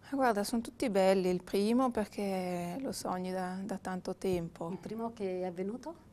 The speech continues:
Speaker 1: Sempre a Oslo nel duemilatré.
Speaker 2: Beh, quindi nel, nel tempio dello sci di fondo
Speaker 1: Esatto,
Speaker 2: mondiale,
Speaker 1: sì,
Speaker 2: quindi
Speaker 1: sì, sì, che poi è diventato uno dei miei posti preferiti per la pista, per, eh, tutta l'atmosfera che c'è, che è molto particolare,
Speaker 2: Certo.
Speaker 1: una festa per lo sport lì in Norvegia quando ci sono le gare.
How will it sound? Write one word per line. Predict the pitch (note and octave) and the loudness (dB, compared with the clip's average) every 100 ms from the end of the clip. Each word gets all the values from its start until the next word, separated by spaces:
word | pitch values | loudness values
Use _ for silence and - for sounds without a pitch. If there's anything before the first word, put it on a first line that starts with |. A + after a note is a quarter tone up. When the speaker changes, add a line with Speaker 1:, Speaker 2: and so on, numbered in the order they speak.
| - | -20
Speaker 1:
Sempre | - - A3+ - A3 | -8 -4 -4 -2 2
a | G3+ | 4
Oslo | G#3 A3+ B3+ | 2 0 -2
nel | A#3+ F#3+ | -2 -2
duemilatré. | G3 G3 G3 F#3+ - G3 D#4+ - - - - - - - | -2 -4 -4 -6 -6 -6 -6 -14 -20 -20 -20 -20 -20 -8
Speaker 2:
Beh, | F3 | -8
quindi | F3 E3+ F3 E3+ E3 | -4 -4 -2 -2 -2
nel, | E3+ - | -6 -6
nel | F#3 F3 - | -4 -4 2
tempio | G3 G3+ G3 F#3+ F3+ | 4 6 4 0 2
dello | E3+ E3+ F3 F3 | 0 2 0 0
sci | F#3+ | -4
di | F3 | -8
fondo | F3 F3+ F#3+ | -4 0 2
Speaker 1:
Esatto, | F#3 | 4
Speaker 2:
mondiale, | F3+ F3 D#3 - F3+ | 4 4 2 0 -2
Speaker 1:
sì, | F#3 | -2
Speaker 2:
quindi | G3+ | -2
Speaker 1:
sì, | E3+ F#3+ | 0 -2
sì, | F#3 F#3+ F3+ - | -2 -2 -4 -2
che | F#3+ F#3 | -2 -2
poi | - F3 | 2 2
è | F3+ | 2
diventato | F3+ F3 F3 - | 0 -4 -6 -4
uno | F#3 | -4
dei | F3+ F3 | -4 -4
miei | F3 | -6
posti | - F3+ - | -6 -8 -8
preferiti | - F#3 - F3+ A#3+ A#3+ | -8 -6 -6 -6 -6 -8
per | A3 E3+ F3+ | -8 -8 -8
la | F3+ | -8
pista, | F3+ F3+ F3+ F3+ | -4 -2 -2 -8
per, | - F3 | -6 -6
eh, | E3+ E3 F3 - - - - | -6 -6 -10 -16 -20 -20 -12
tutta | - G3+ | -4 0
l'atmosfera | F#3 F#3 F#3 - F3 E3+ | 0 -2 -4 -2 -2 -2
che | F#3 | -6
c'è, | - D#3+ | -4 -4
che | D#3+ E3+ | -4 -8
è | |
molto | E3 - | -8 -8
particolare, | - F3 - - F3 E3 D#3 D#3+ | -8 -8 -10 -6 -4 -2 -2 -4
Speaker 2:
Certo. | D#3+ | -4
Speaker 1:
una | E3+ | -8
festa | - F3+ F#3+ - | 0 0 0 -6
per | - F3 | -4 -2
lo | F3 | -2
sport | - - E3 - - | -4 0 0 0 -8
lì | F#3 | -8
in | E3 | -6
Norvegia | E3+ E3+ E3+ - F3+ | -6 -4 -2 -2 -6
quando | - F3+ | -8 -10
ci | - | -8
sono | - F3 | -6 -4
le | F3 | -2
gare. | E3+ E3 A3 | -2 -4 -6